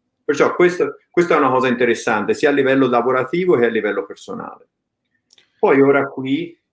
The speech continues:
entro nel settore della natural language understanding,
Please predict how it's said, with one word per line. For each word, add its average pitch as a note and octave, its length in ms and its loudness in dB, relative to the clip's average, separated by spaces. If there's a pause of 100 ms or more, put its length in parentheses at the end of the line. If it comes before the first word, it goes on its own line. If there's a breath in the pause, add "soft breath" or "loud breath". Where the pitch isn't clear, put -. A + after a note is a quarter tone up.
(140)
entro C3+ 400 -4
nel A#2+ 160 -4
settore D3+ 420 -4
della A#2+ 240 -2
natural A#2+ 480 -6
language G#2+ 400 -4
understanding, G2 800 -10